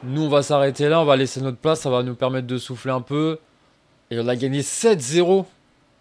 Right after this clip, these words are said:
En tout cas, au classement, on est cinquième. À la dix-huitième journée. Bon, et ben on va se donner rendez-vous pour les demi-finales, hein. Les demi-finales de Carabao Cup. Ou voire même peut-être la demi-finale retour.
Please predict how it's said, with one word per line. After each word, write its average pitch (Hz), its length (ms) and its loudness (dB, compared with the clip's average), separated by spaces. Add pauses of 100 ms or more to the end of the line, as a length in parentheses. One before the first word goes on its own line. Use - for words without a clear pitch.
(220)
En - 120 -4
tout 196 140 -4
cas, 196 200 4
au 180 60 4
classement, 196 460 -2
on 190 60 -4
est 180 100 -2
cinquième. 180 600 0 (1400)
À 127 100 -2
la 143 140 2
dix-huitième 170 560 -2
journée. 170 520 2 (520)
Bon, 269 300 0
et 127 100 4
ben 143 100 4
on 147 80 0
va 147 140 4
se 127 60 -4
donner 160 180 2
rendez-vous 151 520 0
pour 160 200 -2
les 156 160 2
demi-finales, 160 580 0
hein. 175 240 -6
Les 139 140 -6
demi-finales 156 500 -2
de 156 80 0
Carabao 160 480 2
Cup. 202 320 0 (540)
Ou 127 80 -6
voire 156 180 0
même 185 160 -2
peut-être 190 340 0
la 170 120 4
demi-finale 170 580 2
retour. 170 540 0